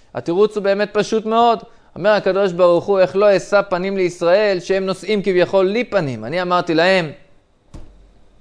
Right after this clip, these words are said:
אה, "אם אתם אוכלים סעודה, אכלת, ושבעת וברכת, אם נהיית שבע, תברך ברכת המזון." והם מחמירים על עצמם, בן אדם אכל כזית, כבר מברך ברכת המזון.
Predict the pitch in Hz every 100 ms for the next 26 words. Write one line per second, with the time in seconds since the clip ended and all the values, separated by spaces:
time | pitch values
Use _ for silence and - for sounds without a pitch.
0 | _ _ _ _ - - _ _ - 110
1 | 107 104 107 107 117 123 123 165 185 180
2 | 156 143 190 190 160 - _ _ _ _
3 | 135 - 180 196 233 240 - - _ -
4 | 131 - 190 285 320 269 240 233 214 208
5 | 185 - 160 185 - - 185 180 233 247
6 | 180 170 160 147 147 147 139 131 113 110
7 | 101 113 139 131 135 139 135 117 113 139
8 | 123 120 143 135 151 139 135 123 170 214
9 | 247 - - _ - _ _ - 151 190
10 | 196 208 180 190 214 208 208 214 240 240